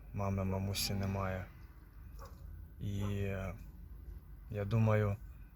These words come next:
якби я стояв за тією барною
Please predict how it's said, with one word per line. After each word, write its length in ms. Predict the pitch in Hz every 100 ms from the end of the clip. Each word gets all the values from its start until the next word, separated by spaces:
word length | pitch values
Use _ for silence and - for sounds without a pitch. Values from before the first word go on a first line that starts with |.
| - - - - - - - - - - - - -
якби 380 | 110 117 107 113
я 380 | 110 107 104 - - - - -
стояв 680 | - - 117 113 113 98 -
за 180 | 117 110
тією 380 | - 110 110 104
барною 540 | 104 117 107 104 101